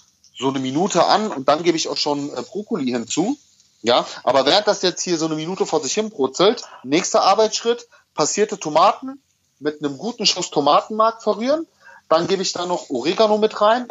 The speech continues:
Ähm, könnte man jetzt aber auch, äh, Petersilie oder was anderes reingeben. Ich mache jetzt mal Oregano mit rein. Ähm, auch so ein bisschen nach Gefühl, so wie man's halt von der Intensität mag. Dann gebe ich noch einen Teelöffel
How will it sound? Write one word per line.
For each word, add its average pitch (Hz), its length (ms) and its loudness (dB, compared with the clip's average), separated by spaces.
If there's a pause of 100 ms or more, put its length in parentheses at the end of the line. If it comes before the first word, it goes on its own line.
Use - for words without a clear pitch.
Ähm, 139 420 2 (720)
könnte 156 220 2
man 156 120 2
jetzt 151 140 0
aber 139 160 4
auch, 139 220 0
äh, 131 160 -2 (160)
Petersilie 160 580 0
oder 139 180 4
was 117 140 0
anderes 165 380 -6
reingeben. 151 340 0
Ich - 80 -8
mache 143 140 2
jetzt 143 140 -6
mal 120 80 -2
Oregano 160 400 0
mit 160 200 -2
rein. 160 240 4 (380)
Ähm, 123 240 2
auch 143 260 2
so 147 60 0
ein 135 60 -2
bisschen 135 340 -2 (140)
nach 127 280 2
Gefühl, 208 500 -2
so 139 200 2
wie 139 80 -2
man's 131 240 0
halt 127 160 2
von 123 140 -6
der 117 100 -4
Intensität 117 560 -4
mag. 233 220 4 (560)
Dann 139 160 2
gebe 151 160 0
ich - 100 -4
noch 156 160 -2
einen 139 120 -8
Teelöffel 185 680 2